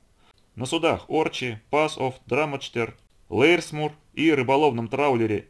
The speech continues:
Ист Коатс радисты прослушивали эфир. Капитаны всех этих судов знали, что на спасение парома уже вышли эсминец Контест, спасатель Сальведа и моторный бот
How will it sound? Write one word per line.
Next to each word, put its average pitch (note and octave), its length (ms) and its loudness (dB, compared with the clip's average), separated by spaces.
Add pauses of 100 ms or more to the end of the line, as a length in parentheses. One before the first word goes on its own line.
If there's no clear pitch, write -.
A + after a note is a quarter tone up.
Ист A2+ 200 -8
Коатс D#3 400 0 (380)
радисты F3 400 -2
прослушивали D#3 640 0
эфир. C3 280 -2 (220)
Капитаны E3 440 -2
всех D#3 240 -2
этих C#3 180 -4
судов C3 300 -2
знали, A2+ 360 -4 (280)
что - 120 -8
на A#2 80 -4
спасение C#3+ 380 -4
парома C3+ 360 0
уже A#2 220 0
вышли A2+ 300 -2
эсминец A2 340 -6
Контест, A2 500 -4 (120)
спасатель G#2 460 -4
Сальведа B2+ 420 -2
и - 180 -8
моторный G2+ 440 -4
бот C#3 280 -2